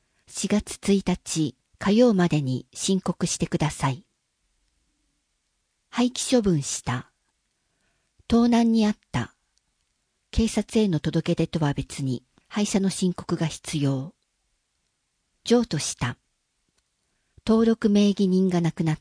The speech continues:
た。市外へ転出した。第三者に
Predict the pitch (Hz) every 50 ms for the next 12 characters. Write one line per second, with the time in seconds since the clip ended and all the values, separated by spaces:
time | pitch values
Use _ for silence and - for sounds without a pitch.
0 | _ _ - - 135 - - _ _ _ _ _ _ _ _ _ _ _ _ _
1 | _ _ _ _ _ _ _ _ _ _ - - - - 254 240 240 226 185 160
2 | 151 143 - - 170 180 175 - - - - - 160 - - - - 127 127 -
3 | _ _ _ _ _ _ _ _ _ _ _ _ _ _ _ _ _ _ _ _
4 | _ _ _ _ _ _ _ _ _ _ _ _ _ _ _ _ - 190 220 254
5 | 240 220 - - 220 226 208 - - 156 143 135 131 - -